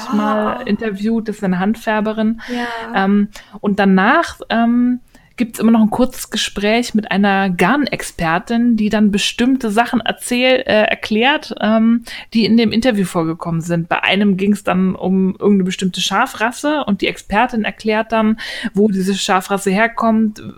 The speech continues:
Speaker 2: welche Rassen da zusammengezüchtet wurden, um die, die Rasse dann zu erzeugen und was der Vorteil daran ist, ähm,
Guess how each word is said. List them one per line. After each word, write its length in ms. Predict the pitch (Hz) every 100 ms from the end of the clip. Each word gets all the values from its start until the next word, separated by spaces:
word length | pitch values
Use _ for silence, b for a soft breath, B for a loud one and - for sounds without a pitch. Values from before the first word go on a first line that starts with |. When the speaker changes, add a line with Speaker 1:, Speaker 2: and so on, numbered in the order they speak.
| -
Speaker 2:
welche 680 | 175 185 208 208 196 175 -
Rassen 480 | - 180 208 - 196
da 300 | 185 185 190
zusammengezüchtet 920 | - 180 226 220 214 226 208 190 196
wurden, 460 | 190 190 190 202 -
um 320 | 180 180 180
die, 320 | 190 208 202 -
die 300 | - 196 196
Rasse 280 | 185 196 196
dann 200 | 175 180
zu 120 | -
erzeugen 600 | - - 262 302 285 262
und 260 | - 196 180
was 220 | 196 202
der 140 | 180
Vorteil 480 | 175 240 247 240 214
daran 320 | 208 196 202
ist, 420 | 202 208 208 - -
ähm, 420 | 180 180 185